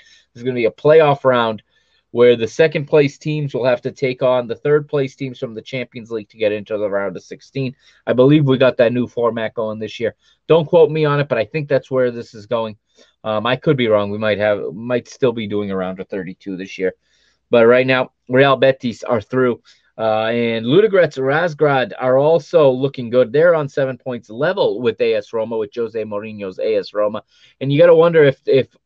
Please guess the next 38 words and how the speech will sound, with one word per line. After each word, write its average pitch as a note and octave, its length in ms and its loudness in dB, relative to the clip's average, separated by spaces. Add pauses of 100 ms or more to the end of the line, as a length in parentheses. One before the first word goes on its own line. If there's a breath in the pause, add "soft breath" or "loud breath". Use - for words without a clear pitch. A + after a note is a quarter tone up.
with C#3 320 -4
all C#3+ 160 2
these D3 200 -6
heavyweights C#3 460 0
dropping B2+ 380 -4
down, B2+ 200 -4 (320 soft breath)
if, B2+ 520 4
if B2+ 180 -6
the B2+ 80 -8
special C#3 480 -2
one B2+ 240 0
isn't, B2+ 480 -6
uh, A#2 240 -2
kinda C3 280 -6
interested B2 440 -10
in A2 80 -16
returning A2 460 -12
to G#2+ 120 -16
the G#2+ 60 -18
Conference G#2+ 480 -14
League A2 180 -8
himself A2 460 -6 (400)
and B2+ 80 -4
trying B2 300 2
to A2+ 80 -18
go A#2 160 4
after A2+ 320 -2
that A2+ 200 -2
trophy G#2 440 -4
one A2 280 -2
more G#2+ 220 -2
time. C#3 400 -2
Group A#2+ 300 -6
D, C#3 240 0 (240)
Union D3+ 480 0
Saint C#3 420 -6
Gilloise B2+ 920 0 (480 soft breath)
is B2 360 0